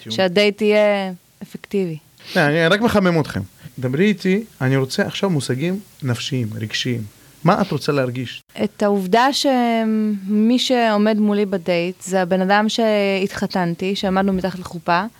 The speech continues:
Speaker 2: והתכנסנו שם בגלל כל הערכים האלה, של אהבה ושל זוגיות ושל רצון, אה,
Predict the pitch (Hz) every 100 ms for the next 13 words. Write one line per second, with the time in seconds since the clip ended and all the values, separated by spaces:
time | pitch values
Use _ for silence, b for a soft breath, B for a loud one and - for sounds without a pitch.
0 | b b b 190 175 170 185 - 214 208
1 | 214 240 214 208 190 180 185 190 185 -
2 | 196 202 208 - 320 269 170 160 156 -
3 | 170 170 165 175 170 160 180 202 262 285
4 | 226 170 - 180 170 165 160 175 170 180
5 | 196 262 277 196 175 190 175 165 165 B
6 | B B B - 180 - 202 208 214